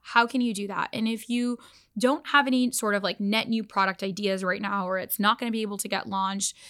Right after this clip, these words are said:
you could also think about repackaging or, uh, reconfiguring your current offerings and leveraging,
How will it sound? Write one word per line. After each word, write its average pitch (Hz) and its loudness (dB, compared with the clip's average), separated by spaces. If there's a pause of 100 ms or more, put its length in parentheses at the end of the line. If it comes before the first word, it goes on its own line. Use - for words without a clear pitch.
(160)
you 247 0
could 349 -4
also 359 -2 (140)
think 254 0
about 226 0
repackaging 214 -2
or, 190 0 (380)
uh, 214 -2
reconfiguring 240 0
your 190 -6
current - 0
offerings - -4 (720)
and 208 2
leveraging, 226 0